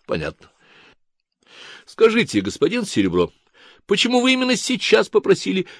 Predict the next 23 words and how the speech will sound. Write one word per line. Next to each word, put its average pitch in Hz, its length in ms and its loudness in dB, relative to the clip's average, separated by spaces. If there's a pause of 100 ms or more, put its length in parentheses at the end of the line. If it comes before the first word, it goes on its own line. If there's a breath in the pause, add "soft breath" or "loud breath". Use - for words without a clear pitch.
политического 135 600 -4
убежища? 82 500 -6 (220)
Ведь - 160 -12
вы 104 100 0
много 107 400 0
раз 117 260 2
и 104 60 0
раньше 95 380 -2
бывали 196 240 -2
на 156 160 0
Западе, 87 320 -2 (180 loud breath)
не - 140 -2
так 110 240 -4
ли?» 151 180 -6 (1800 soft breath)
«Жизнь 139 520 2
в 135 60 2
нашей 151 500 6
стране 139 460 4
становилась 131 500 2
всё - 160 -2
более 123 280 8
удушливой 120 680 4
после 101 380 -2